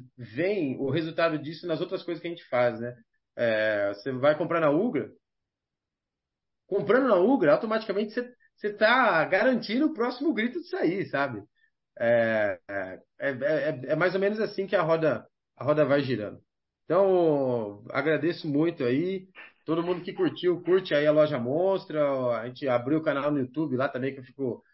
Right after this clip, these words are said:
fazendo uns vídeos com o pessoal aqui abrindo caixa, mostrando tudo que chegou, falando caos, soltando peido, essas coisas aí. E é só curtir, compra com a gente online.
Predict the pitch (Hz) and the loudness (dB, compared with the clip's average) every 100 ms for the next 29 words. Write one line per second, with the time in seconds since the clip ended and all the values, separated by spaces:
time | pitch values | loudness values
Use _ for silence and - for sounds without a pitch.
0 | _ _ _ _ 147 143 160 143 143 147 | _ _ _ _ -2 0 0 0 -2 -6
1 | - 147 139 143 131 147 127 135 117 143 | -6 -6 0 0 2 0 0 -2 -2 0
2 | 175 202 165 156 135 131 131 127 131 123 | 2 4 0 -4 -8 -8 -8 -8 -12 -12
3 | 110 104 165 196 165 135 135 135 123 107 | -10 0 4 4 4 2 -2 -4 -4 -4
4 | 139 180 180 160 147 131 123 110 - _ | 0 4 4 4 2 -2 -4 -6 -10 _
5 | _ 143 139 135 - 135 170 - - 175 | _ -6 -2 -2 0 0 0 -2 -2 0
6 | 120 127 175 - 143 123 110 98 _ _ | 0 -4 -6 -4 -2 -2 -4 -8 _ _
7 | _ _ _ - 143 151 147 139 135 135 | _ _ _ -2 2 4 4 2 0 0
8 | 135 214 226 202 - 214 233 - 220 226 | -2 -4 -2 -4 -4 -2 -2 0 0 0
9 | 202 190 156 180 180 147 139 165 180 180 | 0 -2 -2 -4 -4 -2 2 2 2 -2
10 | 175 | -8